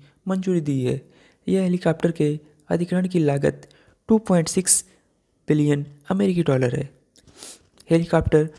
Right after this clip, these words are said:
भारतीय नौसेना को दिया जाएगा और अमेरिकी विदेशी सैन्य बिक्री कार्यक्रम के माध्यम से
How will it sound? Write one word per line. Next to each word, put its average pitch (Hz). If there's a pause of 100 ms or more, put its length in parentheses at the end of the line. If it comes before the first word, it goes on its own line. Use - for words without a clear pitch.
(120)
भारतीय 202
नौसेना 170
को 143
दिया 131
जाएगा 127 (280)
और 139
अमेरिकी 180
विदेशी 151
सैन्य 151
बिक्री 139 (440)
कार्यक्रम 185
के 180
माध्यम 135
से 131